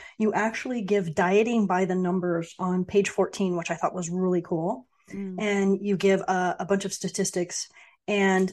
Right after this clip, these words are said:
Speaker 1: I decided to, uh, the reason I wanted to do this particular episode with you for the new year is because I did the statistics. In twenty twenty-one,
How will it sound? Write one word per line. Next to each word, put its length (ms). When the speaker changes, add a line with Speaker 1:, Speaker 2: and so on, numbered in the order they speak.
Speaker 1:
I 280
decided 520
to, 440
uh, 240
the 120
reason 260
I 80
wanted 260
to 60
do 160
this 160
particular 380
episode 360
with 180
you 400
for 300
the 100
new 180
year 640
is 180
because 640
I 320
did 180
the 60
statistics. 640
In 260
twenty 340
twenty-one, 760